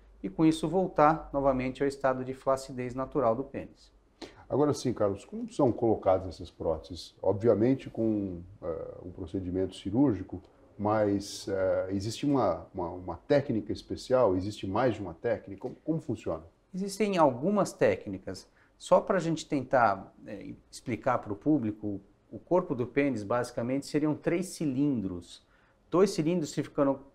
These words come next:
Speaker 1: que ficam localizados na parte superior do pênis, ou seja, se o homem estiver olhando pro próprio pênis, ele vai perceber esses dois cilindros que estão localizados na parte superior do pênis,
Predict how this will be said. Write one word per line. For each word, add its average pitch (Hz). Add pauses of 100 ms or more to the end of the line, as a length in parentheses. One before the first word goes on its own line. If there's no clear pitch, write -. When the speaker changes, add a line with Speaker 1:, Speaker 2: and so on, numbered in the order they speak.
Speaker 1:
que -
ficam -
localizados 131
na 123
parte -
superior 156
do 113
pênis, 143
ou 135
seja, 101 (320)
se -
o 127
homem 139
estiver 120
olhando 135
pro 117
próprio 117
pênis, 127
ele 113
vai 120
perceber 113 (180)
esses 107
dois 127
cilindros 117
que -
estão 117
localizados 104
na 135
parte 135
superior 127
do 185
pênis, 170